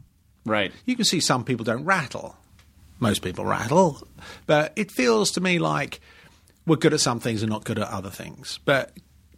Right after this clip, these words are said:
Speaker 2: you're of an age, I'm of an age, where we've realised what glitters isn't gold.
Speaker 1: Mm-hmm.
Speaker 2: So now we're in the business of trying to work out, well, what is? <laughs>
Speaker 1: Well, you know who you are on a film set.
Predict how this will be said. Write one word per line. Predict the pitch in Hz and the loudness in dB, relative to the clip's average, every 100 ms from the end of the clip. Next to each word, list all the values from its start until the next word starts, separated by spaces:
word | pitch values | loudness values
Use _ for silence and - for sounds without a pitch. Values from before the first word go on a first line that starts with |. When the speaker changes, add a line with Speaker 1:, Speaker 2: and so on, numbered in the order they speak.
| - | -10
Speaker 2:
you're | 175 131 131 | 4 6 8
of | 113 | 6
an | 110 | 4
age, | 107 113 113 - | 2 0 -2 -4
I'm | 139 147 | 2 4
of | 127 95 | 4 2
an | |
age, | 92 98 104 151 - - - - - | -6 -8 -8 -10 -12 -14 -20 -18 -2
where | 151 139 131 123 120 110 - - | 2 2 2 2 0 -2 -6 -4
we've | 147 139 | 0 0
realised | 123 143 185 180 135 117 110 - | -2 0 2 4 4 4 2 -2
what | 139 135 - | 0 0 0
glitters | - 117 - - - - - _ _ _ _ _ - | -4 -4 -4 -10 -4 -4 -4 _ _ _ _ _ 4
isn't | 135 110 104 | 4 4 2
gold. | 101 92 73 - - | 0 -2 -4 -12 -10
Speaker 1:
Mm-hmm. | - 101 107 135 - - - - | -4 0 4 2 2 -10 -20 -16
Speaker 2:
So | - 175 | -2 2
now | 175 226 185 | 4 4 4
we're | 151 | 4
in | 147 | 4
the | 147 | 4
business | 170 143 127 | 2 0 -2
of | 120 | 2
trying | 147 131 | 2 4
to | 131 139 | 4 4
work | 131 135 | 2 4
out, | 139 | 2
well, | 135 | 4
what | 143 139 | 4 4
is? | 110 85 - - | 4 2 -2 -6
<laughs> | - - - 139 - - 139 - 131 - 143 - _ _ - - - 107 | -20 -20 -2 0 0 -2 -2 -2 -6 -4 -6 -6 _ _ -20 -20 -20 -4
Speaker 1:
Well, | 139 143 | 2 2
you | 135 | 4
know | 165 165 | 4 4
who | 147 | 4
you | 131 127 | 4 4
are | 131 123 | 4 4
on | 110 | 2
a | |
film | - 135 135 | 2 0 0
set. | - 80 73 | -2 -4 -4